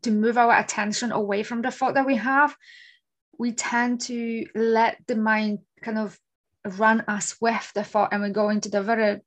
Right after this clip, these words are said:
deep rabbit hole, and then we feel even worse. So for me, it's really powerful,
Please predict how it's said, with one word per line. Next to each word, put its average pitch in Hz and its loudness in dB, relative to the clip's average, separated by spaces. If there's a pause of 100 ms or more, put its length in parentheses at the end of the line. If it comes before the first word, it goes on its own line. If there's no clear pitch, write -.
(160)
deep 208 -10
rabbit 202 2
hole, 196 0 (240)
and 202 0
then 202 -2
we 208 -2
feel 196 -2
even 190 -6 (120)
worse. 202 2 (720)
So 233 2
for 240 -6
me, 240 -2
it's 233 -6
really 233 -6
powerful, 220 4